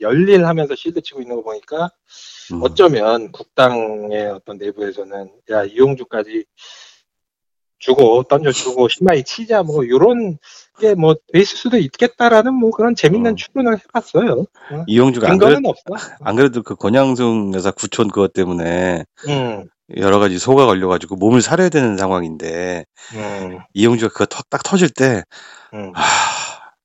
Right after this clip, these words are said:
Speaker 2: 이거 페이크인 거 알고 있는 거야."
Speaker 1: 음.
Speaker 2: 그러니까 빠졌지.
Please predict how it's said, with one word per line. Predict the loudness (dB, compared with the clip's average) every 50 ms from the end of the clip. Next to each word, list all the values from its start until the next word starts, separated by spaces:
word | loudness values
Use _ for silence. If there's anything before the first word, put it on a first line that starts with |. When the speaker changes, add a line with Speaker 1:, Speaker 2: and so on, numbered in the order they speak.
| _ _ _ _ _ _ _ _ _ _ -10
Speaker 2:
이거 | -8 -6 -6
페이크인 | -2 0 0 0 0 -4 -6 -2
거 | 0 2
알고 | 2 2 0 -2 -4 -6 -6
있는 | -4 -4 -4 -4 -4
거야." | -6 -6 -8 -10 -14 -16 -18 -16 -16 -16 -16 -18 _ _ _ _ -20 -20 -20 -16
Speaker 1:
음. | -14 -12 -12 -10 -10 -10 -12 -14 -12 -4
Speaker 2:
그러니까 | -4 -2 -2 -2
빠졌지. | -2 -2 -2 -2 -2 -4 -6 -8 -8 -8 -8 -8 -10 -12 -12 -12 -14 -16 -18